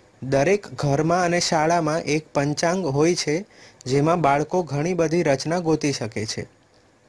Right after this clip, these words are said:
આ પ્રસ્તુતિ એક ચોપડીના આધારે તૈયાર કરેલી છે, જેનું નામ છે નંબર ફન with a calendar, જે સ્વર્ગીય પી કે શ્રીનિવાસન દ્વારા લખેલી છે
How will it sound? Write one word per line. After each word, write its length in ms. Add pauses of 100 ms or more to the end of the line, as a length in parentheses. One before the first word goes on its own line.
(880)
આ 160
પ્રસ્તુતિ 760
એક 240
ચોપડીના 680
આધારે 380
તૈયાર 400
કરેલી 420
છે, 260 (360)
જેનું 400
નામ 280
છે 320 (380)
નંબર 420
ફન 460
with 280 (400)
a 140
calendar, 720 (1000)
જે 180
સ્વર્ગીય 600
પી 260
કે 200
શ્રીનિવાસન 920
દ્વારા 360 (400)
લખેલી 460
છે 280